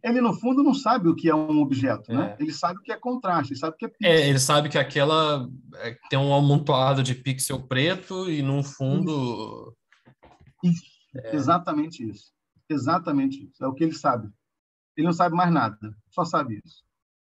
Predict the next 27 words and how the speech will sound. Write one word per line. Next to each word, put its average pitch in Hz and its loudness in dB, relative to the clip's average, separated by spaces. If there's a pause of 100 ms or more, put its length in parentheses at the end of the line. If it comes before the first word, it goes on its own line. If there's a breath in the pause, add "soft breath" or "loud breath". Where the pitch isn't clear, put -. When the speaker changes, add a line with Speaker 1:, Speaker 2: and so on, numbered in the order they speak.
(280)
Speaker 1:
É, 151 0
o 170 -2
programa 180 2
não 190 -2
sabe 175 0
o 147 0
que 160 -2
é 156 4
um 147 4
objeto 127 0
de 113 -14
verdade. 113 -10
Ele 143 -10
sabe 170 -2
o 170 -14
que 208 -10
é 202 -6
contraste, 175 -2
ele 143 -4
persegue 180 -4
o - -4
contraste. - -6 (680)
Então, 247 4
ele 320 4
fez 220 0
a 190 -2
videoanálise? 170 0